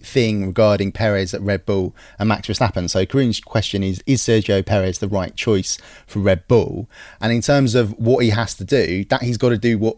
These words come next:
what Bottas does. I mean, I'm sure Bottas doesn't want to do that, and I'm sure Perez wouldn't want to do that either, be just a little bit behind Verstappen, occasionally beat him. But it's just that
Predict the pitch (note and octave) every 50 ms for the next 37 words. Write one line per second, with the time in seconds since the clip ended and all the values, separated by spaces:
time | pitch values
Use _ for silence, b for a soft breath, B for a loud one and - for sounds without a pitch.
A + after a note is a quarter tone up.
0 | _ - A2 A#2 F#2 G2 C3+ C3+ - - G2+ - - G2 E2+ E2 F#2+ F#2+ G2+ G#2+
1 | G#2+ G2+ - A#2 F#2+ A2 G#2 - G2 - - F#2 G2 F#2+ F2+ G#2 A#2 B2 C#3 -
2 | - - _ - - - - E2 E2 - E2+ F#2+ G#2 A2 G2+ - A2+ G2+ F#2 G#2
3 | G2+ G2 F#2 G#2 G#2 G#2+ G#2+ F2 G#2 A2+ G#2+ G2+ - - - G2 G2 F#2+ G2 -
4 | - A#2 A#2+ A2 E2+ F2+ G2 - G2 F#2 F2+ E2+ - A2 G2+ - - F#2+ G2+ G2+
5 | G2+ - F#2 - G2+ F#2 - B B B B B - F#2 G#2 G#2+ G#2 G2 F2+ G2+
6 | - G2 - - - F#2+ - B B B - - - - A2 G2+ F#2 - G#2+ F#2+
7 | F#2 F#2 F#2 - F#2+ G2 - F2+ F2 F2 B B B B - B2 A#2 A2 - A#2
8 | G#2+ - C#3 B2+ - -